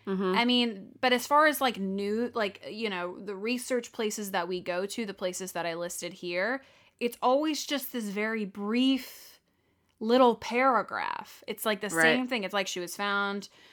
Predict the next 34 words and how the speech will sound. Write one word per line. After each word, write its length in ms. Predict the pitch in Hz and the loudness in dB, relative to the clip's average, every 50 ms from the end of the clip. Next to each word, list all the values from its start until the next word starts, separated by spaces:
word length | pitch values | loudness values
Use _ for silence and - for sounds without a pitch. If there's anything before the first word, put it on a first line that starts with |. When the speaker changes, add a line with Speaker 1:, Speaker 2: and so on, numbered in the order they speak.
| - - _ - | -20 -20 _ -8
Speaker 2:
uh, 140 | - 170 170 | -6 -6 -4
drowned 300 | - 185 185 208 233 247 | -2 0 2 2 4 4
in 60 | 254 | 4
the 80 | 262 262 | 4 4
river. 560 | 247 247 247 233 240 233 220 208 190 180 180 | 6 4 4 4 4 4 4 4 4 2 -2
The 60 | 180 190 | -6 -8
police 340 | - - 220 220 220 220 | -8 -6 -4 -4 -4 -6
determined 360 | - - - 240 233 233 233 226 | -6 -2 0 0 2 2 2 0
it 40 | |
was 120 | 220 220 220 | 0 -2 -4
a 40 | 208 | -6
suicide. 540 | - 254 247 240 233 - 247 220 202 196 | -2 0 0 0 2 4 4 4 4 4
People 220 | 202 208 190 202 196 | 0 -4 -8 -8 -4
said 180 | - 208 190 | -4 -4 -4
no, 400 | 208 214 226 233 233 233 233 220 | -2 -2 -2 0 0 0 0 0
and 100 | 202 190 | 0 0
now 200 | 180 175 175 180 | 0 0 0 0
it's 180 | 180 180 - - | 0 -2 -4 -6
reopened." 680 | 185 175 165 160 156 - - 78 85 90 - 208 - - | -6 -4 -4 -4 -6 -8 -10 -12 -10 -10 -12 -14 -14 -4
Those 220 | _ 240 262 240 277 | _ 2 2 2 4
are, 40 | 285 | 4
like, 140 | 277 269 | 4 4
the 140 | 262 262 254 - | 4 0 2 4
only 400 | 262 262 269 285 294 302 294 269 | 6 6 6 6 6 4 2 2
things 320 | - 262 247 247 240 214 | 0 0 0 0 0 0
that 140 | 202 170 160 | -2 -6 -6
are 80 | 160 | -8
said, 400 | - - - 202 185 147 98 - - | -10 -6 -2 0 0 0 0 -2 -4
but 80 | 214 | -4
you 160 | 220 220 233 220 | -4 -2 -4 0
don't 320 | 233 269 302 320 269 240 | 4 4 4 4 2 0
really 320 | 233 247 262 277 277 247 | -2 -2 -2 -2 -2 -4
see 500 | - - - - - 233 233 254 254 240 | -4 -6 -8 -6 -4 0 0 2 2 0
this 500 | 202 190 185 185 185 - - - - - | 0 0 0 -2 -2 -4 -6 -8 -10 -12